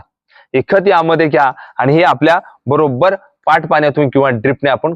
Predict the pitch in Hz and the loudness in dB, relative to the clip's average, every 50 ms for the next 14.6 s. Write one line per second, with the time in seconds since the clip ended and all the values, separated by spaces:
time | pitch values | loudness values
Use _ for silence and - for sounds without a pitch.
0 | - - 131 120 120 117 110 - 120 107 - 110 101 101 98 92 90 85 - - | -6 -4 -4 -2 0 -2 -2 -2 -4 -4 -2 -2 0 0 0 0 -2 -4 -8 -14
1 | 85 - _ _ _ _ _ _ 120 139 175 190 202 208 220 220 196 147 139 165 | -16 -16 _ _ _ _ _ _ -2 0 0 0 2 2 2 2 2 2 0 0
2 | 165 170 208 196 180 143 135 185 214 - - 269 240 - - 214 190 165 165 170 | 2 2 2 0 0 2 0 0 0 2 0 0 0 0 0 0 0 2 0 -2
3 | 143 - 147 147 143 147 - 165 156 - - - 180 170 156 131 - - _ _ | -2 0 -2 0 0 -2 0 -2 -4 -4 -2 -2 0 0 0 -2 -4 -12 _ _
4 | _ _ _ _ _ 165 160 160 170 156 - 147 117 87 - _ _ _ _ _ | _ _ _ _ _ 0 0 2 0 0 -2 -2 -4 -4 -6 _ _ _ _ _
5 | _ _ 120 131 131 120 117 101 92 90 80 - - _ _ _ _ 196 180 160 | _ _ -2 -2 -2 -2 -2 -4 -4 -6 -8 -12 -20 _ _ _ _ -12 -6 -2
6 | 156 175 202 226 214 - 226 220 208 - 214 202 196 185 175 175 175 160 143 117 | 0 2 2 2 0 0 -2 -2 0 0 0 2 2 2 2 2 2 0 0 -2
7 | 98 - - - - _ _ _ - 160 175 190 190 202 202 185 - 233 214 196 | -4 -6 -10 -20 -20 _ _ _ -2 0 0 2 2 2 0 0 0 0 0 0
8 | - - - - 196 185 233 240 180 143 - - _ _ 175 170 160 175 226 240 | -2 -8 -4 -2 0 0 2 0 -2 -4 -8 -14 _ _ -2 0 2 2 2 2
9 | 220 220 233 220 208 196 185 165 175 175 175 175 170 147 175 180 175 175 - _ | 2 0 2 2 2 0 0 0 0 0 0 0 0 0 0 0 0 -2 -8 _
10 | _ _ _ _ _ _ _ _ _ _ _ _ _ 175 180 185 196 214 220 214 | _ _ _ _ _ _ _ _ _ _ _ _ _ -2 0 2 2 2 0 -2
11 | - - 226 196 - - 185 - - - 254 226 214 240 214 185 170 185 180 170 | 0 -2 -2 -2 0 -2 -2 -2 0 0 0 2 2 2 0 2 2 0 0 2
12 | 180 180 170 170 170 165 135 110 - _ _ _ _ _ - 165 170 - 208 196 | 0 2 2 2 2 0 -2 -2 -4 _ _ _ _ _ -4 -2 0 0 0 -2
13 | 196 - _ - 196 190 165 214 214 220 240 226 233 226 208 202 196 185 175 160 | -2 -4 _ 0 0 2 2 0 0 2 2 2 2 2 4 4 2 2 2 2
14 | 175 170 160 156 165 156 147 - 156 151 151 | 2 0 0 0 -2 -2 0 0 0 0 0